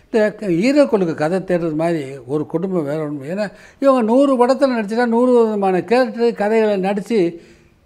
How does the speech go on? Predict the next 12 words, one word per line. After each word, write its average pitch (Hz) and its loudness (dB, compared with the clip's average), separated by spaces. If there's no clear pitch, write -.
இருக்கிற 262 6
நேரம் 240 2
அடுத்து 208 2
வரவெல்லாம் 196 0
கதை 175 -2
சொன்னா, 185 -2
"நான் 175 0
தான் 202 2
இது 202 0
மாதிரி 175 2
நடிச்சிட்டேனே, 156 -6
நடிச்சிட்டேனே, 151 -8